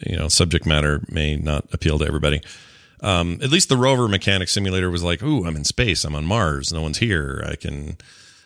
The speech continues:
do trippy Mars shit." Like, it's, it's, you look out the windows and there's a bunch of wrecked,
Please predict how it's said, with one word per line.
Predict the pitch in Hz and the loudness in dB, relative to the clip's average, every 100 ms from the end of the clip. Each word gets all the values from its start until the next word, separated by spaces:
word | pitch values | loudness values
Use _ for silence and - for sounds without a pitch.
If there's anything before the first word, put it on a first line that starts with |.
| _ | _
do | 92 | 0
trippy | - 104 95 | 2 2 2
Mars | 90 107 85 | 2 4 4
shit." | - 82 67 | 2 2 0
Like, | - 76 | -2 -2
it's, | 71 - - | 0 0 0
it's, | - 85 - - | -2 -2 -2 0
you | 101 | 2
look | 110 | 4
out | 113 | 2
the | 92 | 2
windows | 90 113 98 82 | 0 -2 -2 -4
and | |
there's | 80 78 | -8 -10
a | |
bunch | 90 107 104 | -6 -4 0
of | 82 | 0
wrecked, | 80 98 98 | 2 2 2